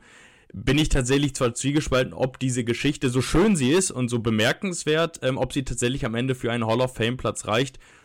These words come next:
Eine tolle Karriere hat am Ende trotzdem hingelegt. Äh, ich glaube, du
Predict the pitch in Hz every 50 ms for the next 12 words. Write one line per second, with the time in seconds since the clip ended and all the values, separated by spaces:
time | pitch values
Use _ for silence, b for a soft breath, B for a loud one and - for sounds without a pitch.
0 | b b b - 123 - 151 156 190 185 185 156 156 170 165 170 165 156 147 147
1 | 147 147 143 - - 147 156 - - 170 160 160 160 175 160 165 156 151 151 156
2 | 156 - - - - 135 131 131 131 135 131 - 131 127 135 143 139 139 139 139
3 | 135